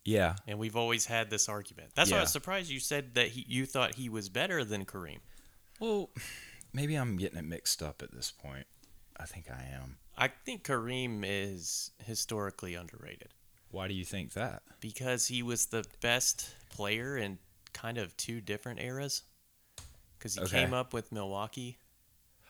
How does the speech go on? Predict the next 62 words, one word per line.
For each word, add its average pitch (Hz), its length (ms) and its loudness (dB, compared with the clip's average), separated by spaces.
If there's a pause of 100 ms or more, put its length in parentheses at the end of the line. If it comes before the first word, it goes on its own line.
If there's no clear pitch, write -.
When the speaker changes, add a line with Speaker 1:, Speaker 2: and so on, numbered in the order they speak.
(340)
Speaker 2:
earlier 117 480 0
in 113 120 0
his 110 180 -2
career, 110 360 -4
and 107 100 0
he 120 80 -4
won 120 220 -2
an 123 100 -2
M 110 120 -2
V 98 140 -4
P, 147 300 -6
and 98 100 -4
I 95 100 -2
believe 113 340 -6
he 120 100 -2
did 110 240 -2
as 101 200 -2
well. 113 400 -4 (200)
Well, 107 100 -4
he's 170 200 0
won 131 140 2
a 92 80 0
lot 120 180 4
of 90 100 -4
M 87 120 -6
V 82 120 -8
Ps. 80 380 -10 (240)
Speaker 1:
Yeah, 78 220 2
Speaker 2:
But, 127 160 10
Speaker 1:
I 120 40 6
Speaker 2:
I - 20 8
Speaker 1:
can 123 60 6
Speaker 2:
mean, 127 160 10
Speaker 1:
pull - 80 6
Speaker 2:
he 135 60 8
Speaker 1:
that 160 100 6
Speaker 2:
was 135 180 8
Speaker 1:
up. 110 60 10
Speaker 2:
awesome 127 380 6
on 107 180 0
the 90 100 -2
Lakers, 98 440 -4
obviously. 98 640 -4 (440)
And 104 100 -2
that 113 140 4
was - 160 2
kind 107 200 -2
of 98 100 -4
in 104 120 -2
the 92 80 -2
second - 380 -2
half 98 220 -8
of - 60 -20
his 90 160 -6
career, - 260 -8
and 90 80 -4
he 110 80 -4
played 170 200 -6
a 107 60 -4
really 113 360 -2
long 101 240 -2
time. 82 320 -8